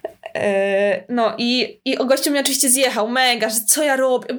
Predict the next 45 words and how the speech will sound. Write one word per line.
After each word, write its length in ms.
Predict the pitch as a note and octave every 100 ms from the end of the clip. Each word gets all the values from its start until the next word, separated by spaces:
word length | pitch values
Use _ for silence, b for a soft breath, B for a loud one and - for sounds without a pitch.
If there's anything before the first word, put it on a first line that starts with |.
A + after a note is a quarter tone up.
| C#4+ -
w 160 | C4
ogóle, 320 | C#4+ C#4 E4 D#4+
no, 120 | E4
najgorsze, 760 | E4+ E4+ C4 D4+ C#4+ - A3
tak, 240 | G#3 C4 C#4
najgorsze. 680 | D4 D4+ C4+ A#3+ A#3+ - -
I 60 | B3+
powiedział, 460 | D#4+ D4+ D#4+ D4
że 80 | C#4
on 140 | C#4+
tę 100 | C#4
pracę 340 | D#4+ D4 C4 B3+
weźmie. 400 | A3+ F#3 F#3+ - b b _
Ja 160 | - G#3+
sobie 100 | G3
myślę, 180 | G#3 A3+
no 140 | C4+
dobra, 320 | C4+ C4 A#3+
no 80 | A#3+
to 160 | G#3+ B3
weź, 200 | G#3+ F#3+
no, 80 | G3+
ale 220 | A3 A#3
to, 180 | G#3+ A3
to 100 | C4
fajnie, 280 | D#4 C#4
że 80 | B3
mnie 160 | B3+ B3
zjechałeś, 440 | A#3+ C4 C4+ C4+
ja 60 | B3+
sobie 180 | G#3+ A#3+
chcę 120 | B3
je 60 |
powiesić 420 | A#3+ A#3 A3+ A3+ A3
na 100 | A3
ścianie, 400 | - G3 F#3+ F#3
a 120 | A3
on, 160 | A#3+
że 80 | B3+
on 120 | B3+
je 80 | A#3+
weźmie, 240 | A3+ A#3+ G#3+
on 80 |
je 60 | G#3
weźmie. 220 | G#3 C#4+